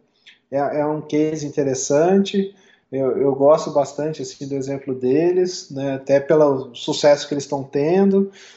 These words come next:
né? Mas, por exemplo, eu hoje Pado é o Neon, né? Que também a gente espera bastante, assim, que vai causar um impacto bacana nas pessoas, assim, né?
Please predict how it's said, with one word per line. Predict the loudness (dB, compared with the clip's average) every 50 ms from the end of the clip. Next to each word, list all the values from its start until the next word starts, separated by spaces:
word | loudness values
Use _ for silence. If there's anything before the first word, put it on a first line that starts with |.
| _ _ _ _
né? | -8 -4 -4 -4 -4 -4
Mas, | -2 0 2 2 2 2 2 0 0 -2 -4 -8
por | -2 2 4 4 4
exemplo, | 4 4 2 2 0 0 -2 -2 0 0 0 -2 0 -2 -2 -2 -2 -2 -2 -2 0 0
eu | 0 0 0 0 -2 -4 -6 -10 -12 -16 -20 _ _ _ _
hoje | -8 0 2 4 4 4 4 2 -2 -4 -4 -6 -14 -20 _ _ _ _ _
Pado | 2 2 2 2 0 0 -2
é | -2
o | 0
Neon, | 0 0 0 2 0 -2 -6 -8 -16 _ -16
né? | -14 -14 -14 -14
Que | -14 _ -12 -12
também | -4 -2 -2 -2 -2 -4 -4 -4 -4 -6 -6 -8 -10 -12 -14 -16 _ _ -20 -20 _ _
a | -4 -4
gente | -4 -4 -8 -8
espera | -8 -8 -4 0 2 2 4 4 4 4
bastante, | 4 2 0 0 0 -2 -2 -2 -2 -2 -8 -10
assim, | -12 -10 -12 -14 -14
que | -12 -12 -12 -10
vai | -4 -2 -2 -2 0
causar | -2 -2 0 0 0 0 0
um | 0 -2 -4 -8
impacto | 0 2 2 2 2 0 -6 0
bacana | 0 0 0 0 -4 -4 -4 -4 -4 -8
nas | -10 -12 -12
pessoas, | -12 -14 -14 -12 -12 -10 -8 -6 -4 -4 -6 -6 -8
assim, | -14 -18 -18 -18 -18 -20 -20 _ _ -20 -20 -20 -20 -20 _ _ _ _ _ _ -16
né? | -14 -14 -14 -14 -18